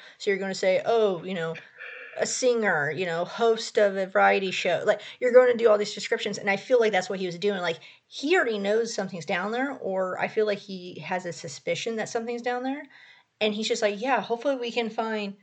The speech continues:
circles, triangles." Like, I,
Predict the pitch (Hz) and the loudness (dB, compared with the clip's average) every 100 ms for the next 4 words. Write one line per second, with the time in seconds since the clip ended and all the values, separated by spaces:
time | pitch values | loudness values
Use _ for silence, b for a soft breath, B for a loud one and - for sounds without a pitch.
0 | b _ - - 208 185 185 220 214 254 | b _ -16 -6 -2 -2 -4 0 4 4
1 | 320 - - _ _ _ _ - - - | 2 -8 -20 _ _ _ _ -12 -10 0
2 | 185 170 185 208 233 285 339 - 214 - | 0 2 -2 -4 -4 -4 -4 -6 -8 -2
3 | 214 | -4